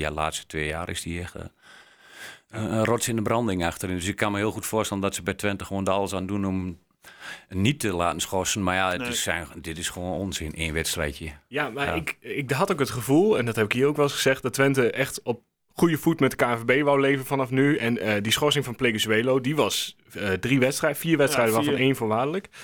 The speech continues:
Speaker 3: Eh, daar had ik gezegd, nou, die vind, was wel wat aan de, aan de harde kant.
Speaker 1: Mhm.
Speaker 3: Maar hier, eh, ik, ik vind, ze doen het precies omgekeerd in mijn gevoel. Ze, die, ze hadden het beter andersom kunnen doen.
Speaker 1: Ja, ik weet ook niet wie,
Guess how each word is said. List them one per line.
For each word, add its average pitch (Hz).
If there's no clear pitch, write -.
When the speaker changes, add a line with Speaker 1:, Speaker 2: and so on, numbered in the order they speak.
Speaker 3:
Eh, 104
daar 156
had 123
ik 107
gezegd, 104
nou, 95
die 104
vind, 151
was 165
wel 175
wat 170
aan 165
de, 156
aan 151
de 151
harde 143
kant. -
Speaker 1:
Mhm. 104
Speaker 3:
Maar 82
hier, 98
eh, -
ik, 110
ik -
vind, -
ze -
doen 123
het 113
precies 139
omgekeerd 139
in 95
mijn 90
gevoel. 90
Ze, -
die, 98
ze -
hadden 101
het 98
beter 104
andersom 127
kunnen 95
doen. 104
Speaker 1:
Ja, 98
ik 98
weet 107
ook 101
niet 101
wie, 95